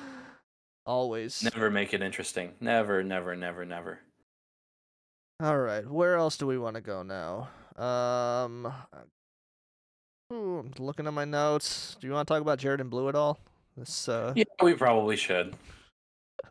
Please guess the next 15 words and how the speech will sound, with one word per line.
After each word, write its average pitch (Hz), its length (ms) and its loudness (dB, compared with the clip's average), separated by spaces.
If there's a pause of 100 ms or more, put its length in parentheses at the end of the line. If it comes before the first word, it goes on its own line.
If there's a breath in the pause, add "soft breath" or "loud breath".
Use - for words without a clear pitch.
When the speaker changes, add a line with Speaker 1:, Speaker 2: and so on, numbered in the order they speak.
(800 loud breath)
Speaker 1:
What 160 160 -4
are 196 40 2
your 196 220 4
thoughts? 170 460 4
Speaker 2:
Yeah. 156 60 6 (180)
Speaker 1:
Uh, - 60 4
are 156 60 4
you, 214 440 2 (1300)
last 190 400 2
week 262 160 0
you 208 80 4
were 202 80 6
high 165 220 4
on 185 100 2
Jared. 123 520 0